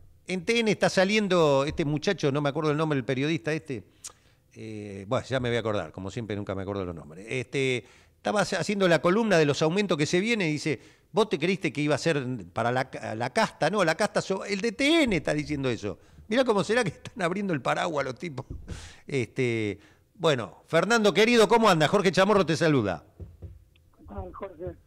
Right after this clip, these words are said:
Speaker 2: un abrazo enorme para vos y para todos los trabajadores y trabajadoras de la radio.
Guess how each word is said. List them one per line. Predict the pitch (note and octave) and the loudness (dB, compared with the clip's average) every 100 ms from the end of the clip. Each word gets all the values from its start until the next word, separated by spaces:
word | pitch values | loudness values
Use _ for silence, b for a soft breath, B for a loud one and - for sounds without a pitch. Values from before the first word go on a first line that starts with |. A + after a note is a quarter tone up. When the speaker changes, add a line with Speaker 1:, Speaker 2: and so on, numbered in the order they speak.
| - | -14
Speaker 2:
un | F3 | -12
abrazo | F3+ F#3+ - | -10 -12 -12
enorme | F#3 G3 F#3 E3+ | -10 -8 -8 -10
para | F3+ F#3+ | -10 -8
vos | G3 F#3+ | -10 -12
y | |
para | E3 F3+ | -12 -14
todos | - F#3+ | -10 -10
los | F#3 | -10
trabajadores | F#3 E3+ F#3 F#3 F#3+ F3 D3+ F#3 | -14 -12 -12 -10 -10 -12 -14 -16
y | |
trabajadoras | E3 F#3 F3 F#3+ F#3 F3+ | -10 -10 -10 -10 -8 -8
de | F3+ | -8
la | F3+ | -8
radio. | F3 E3+ | -10 -12